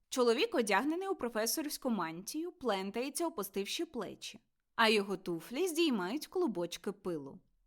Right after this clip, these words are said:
За півхвилини хлопчик ще раз відвів погляд, а потім повернувся до спостереження за диліджансом. Цього короткого погляду було достатньо, щоб помітити,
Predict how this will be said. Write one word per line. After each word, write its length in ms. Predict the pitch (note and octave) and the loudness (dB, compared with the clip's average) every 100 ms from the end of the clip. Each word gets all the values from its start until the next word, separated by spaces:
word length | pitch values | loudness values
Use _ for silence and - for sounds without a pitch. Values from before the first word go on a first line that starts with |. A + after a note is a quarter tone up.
| _ - | _ 2
За 100 | D4 | 2
півхвилини 680 | F#4+ G#4+ - D4+ D#4+ A#4 | 4 0 -2 -2 -2 -4
хлопчик 580 | - C4+ B3 B3+ - F#4 | -6 2 2 2 -8 -6
ще 280 | - - C#4+ | -6 -2 0
раз 220 | F3 - | 0 -4
відвів 360 | F3+ F#3 F#3 F#3 | -6 -8 -8 -10
погляд, 580 | - E3 F3 F#3+ D#4+ _ | -4 -4 -4 -8 -10 _
а 140 | - D4 | 0 2
потім 320 | D4+ D4 B3 | 2 2 0
повернувся 640 | A3 G3+ F#3+ F#3+ D#4 A4 | 2 -2 -2 -4 -2 -2
до 200 | C#4+ A#3 | 2 0
спостереження 960 | F4 G4+ F#4+ B3 G3+ G3 A#3 C4 C#4+ D4 | 0 -2 -2 -2 -2 -2 -2 -2 -2 -4
за 300 | A#3 F#3+ A3+ | -2 0 0
диліджансом. 960 | G3 F3 E3+ E3 D#3 D#3 - - D3+ - _ | 0 0 -2 -6 -8 -6 -6 -8 -14 -16 _
Цього 280 | - A3+ A3 | -2 2 2
короткого 600 | G#3 A3+ A3 G#3 G3+ G3 | 4 4 4 2 0 0
погляду 440 | G3 C#4+ B3+ A#3 A3+ | 2 4 4 4 2
було 280 | G#3 A#3 | 2 2
достатньо, 580 | A#3+ A#3 - C#4+ E4+ B3+ | 4 2 4 2 2 -2
щоб 300 | B3 A#3+ G#3 | -2 -2 -2
помітити, 720 | G#3 F3+ G3+ F4 G3+ - - | -2 -2 0 -2 -4 -8 -14